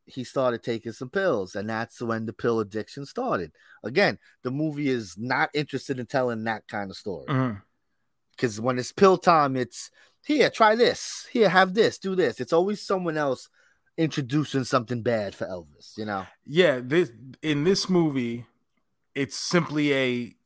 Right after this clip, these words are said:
Speaker 2: uh, simply something necessary to keep him making all his, his tour dates. They're gonna
Speaker 1: Yes.
Speaker 2: go on a very ambitious tour of, like, fifteen towns and fifteen
Speaker 1: Yes.
Speaker 2: nights,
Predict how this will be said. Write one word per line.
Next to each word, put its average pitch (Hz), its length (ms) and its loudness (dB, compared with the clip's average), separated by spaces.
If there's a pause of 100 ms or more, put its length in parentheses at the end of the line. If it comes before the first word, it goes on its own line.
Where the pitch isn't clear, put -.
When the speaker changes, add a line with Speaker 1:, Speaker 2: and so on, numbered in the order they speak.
(720)
Speaker 2:
uh, - 160 6
simply 160 320 0
something 139 340 2
necessary 156 500 2
to 123 60 0
keep 165 300 -2
him 143 240 2
making 139 320 -2
all 127 180 2
his, 123 340 -2 (300)
his 131 220 -2
tour 220 200 10
dates. 110 380 -4 (380)
They're 123 120 -2
gonna 143 180 2
Speaker 1:
Yes. 131 60 0
Speaker 2:
go 147 160 6
on 139 120 6
a 127 40 0
very 151 340 4
ambitious 135 480 -2
tour 170 300 2
of, 135 80 -2
like, 120 240 -4
fifteen 156 460 -6
towns 156 420 2
and 117 120 -10
fifteen 143 440 -4
Speaker 1:
Yes. 123 60 0
Speaker 2:
nights, 156 340 -4